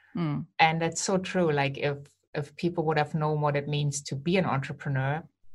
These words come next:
Speaker 2: probably the world wouldn't have any. <laughs>
Speaker 1: No. <laughs>
Speaker 2: Because it's a lot of uncertainty and figuring out where you, where you're going. I just love that.
Speaker 1: Exactly.
Speaker 2: So what advice would you have for people to deal with rejection? Because especially women,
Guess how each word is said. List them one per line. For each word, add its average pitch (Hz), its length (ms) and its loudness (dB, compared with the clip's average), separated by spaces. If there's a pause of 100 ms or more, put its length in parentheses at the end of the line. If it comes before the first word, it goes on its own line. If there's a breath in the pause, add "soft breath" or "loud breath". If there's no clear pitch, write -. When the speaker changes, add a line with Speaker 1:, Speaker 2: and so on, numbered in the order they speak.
(300)
Speaker 2:
probably 180 220 2
the 147 120 2
world 147 340 4
wouldn't 135 180 0
have 151 240 2
any. - 340 -8
<laughs> - 760 0
Speaker 1:
No. 214 280 12 (140)
<laughs> - 120 2
Speaker 2:
Because 220 460 6
it's 185 180 4
a 208 60 6
lot 202 220 10
of 190 140 4
uncertainty 180 760 4
and 156 180 -2
figuring 190 520 4
out 156 260 6
where 147 140 4
you, 143 340 -2
where 151 200 2
you're 143 180 -2
going. 139 560 0
I 147 60 -4
just 175 220 -4
love 175 180 2
that. 190 180 2
Speaker 1:
Exactly. 170 380 0 (420)
Speaker 2:
So - 180 10
what 240 280 10
advice 233 460 6
would 190 140 0
you 170 80 0
have 185 320 6
for 165 140 -2
people 170 400 0
to 175 160 2
deal 185 360 6
with 165 280 -2
rejection? 131 920 -4
Because 185 420 0
especially 214 540 2
women, 151 540 2